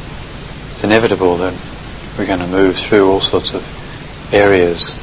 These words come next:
that we don't feel so complete in, so whole in, so familiar, so safe.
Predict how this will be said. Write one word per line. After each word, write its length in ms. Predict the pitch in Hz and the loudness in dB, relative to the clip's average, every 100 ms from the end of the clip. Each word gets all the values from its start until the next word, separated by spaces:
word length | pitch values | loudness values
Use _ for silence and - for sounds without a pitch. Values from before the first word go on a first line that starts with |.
| - - - - | -12 -14 -14 -6
that 80 | - | 0
we 60 | 98 | 2
don't 220 | 95 92 | 2 -2
feel 320 | - 104 101 | -2 4 4
so 300 | 90 - 87 85 - - - - | 4 0 -2 -4 -10 -14 -14 -8
complete 480 | - 92 - 117 104 | -6 -4 0 0 0
in, 100 | 87 - - | -6 -6 -6
so 220 | - 92 | -2 0
whole 340 | - 98 101 | 4 6 6
in, 100 | 85 82 - - - - - - - - - - - - - - - - - - - - - - - - - - - - - - | 2 -4 -12 -14 -14 -14 -14 -12 -12 -12 -14 -14 -14 -14 -14 -12 -12 -12 -12 -12 -12 -14 -14 -14 -12 -12 -14 -14 -14 -12 -12 -12
so 200 | - 98 92 - | -8 -8 -8 -6
familiar, 440 | 101 101 98 92 85 | 0 2 4 2 0
so 280 | - 90 90 - - - - - - - - - - - | -4 -6 -8 -10 -12 -12 -14 -14 -14 -14 -14 -12 -12 -10
safe. 520 | - 107 90 - - | 4 6 6 2 -10